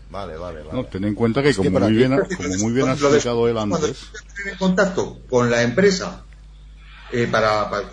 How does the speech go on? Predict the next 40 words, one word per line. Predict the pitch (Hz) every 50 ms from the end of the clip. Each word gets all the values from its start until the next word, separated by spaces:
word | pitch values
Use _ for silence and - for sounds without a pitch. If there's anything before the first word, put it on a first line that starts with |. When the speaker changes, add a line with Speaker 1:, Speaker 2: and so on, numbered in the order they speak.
| 95 90
Speaker 4:
para, | 98 104 104 95 -
para | - 101 98
tratar | 104 101 92 147 156
el | 175 180
tema | 180 165 165
de, | 165 160 160 160
de | 151 151 160
la | 156 156
megafonía, | 160 156 151 151 - 156 175 208 208 202 208
que | - 160
es | - 151
el | 143
día | 143 147 147
diez, | 151 202 220 220 240 240 - - -
Speaker 1:
Sí. | - - - 143 123 87 - - -
Speaker 4:
que | 131 123
es | 143 185 180 - - -
cuando | - 190 160 135
lo | 127
descubro. | 120 120 - 233 262 233 175 101 87 - - -
Speaker 1:
Ah, | - 80 80 82 87 90 87 78
vale, | 78 85 85 82
ahora | 85 92
entiendo, | 95 90 85 80 73 67 67
vale, | 71 78 69 -
sí, | - 80
sí, | - - 85 73
ma-, | 80 87 - - - - - -
por | 92 87
menos | 98 113 123 101
mal | 95 104 101 -
que | 98
ha | 85
preguntado | - 85 85 80 76 82 76
Raúl. | 73 76 85 98 85
Bien, | 65 69 87 98 95 85
bien, | 92 95 82 65 64
bien, | 76 87 80 64 60
bien, | - 78 87 73 62 60 - -
bien. | - 80 76 64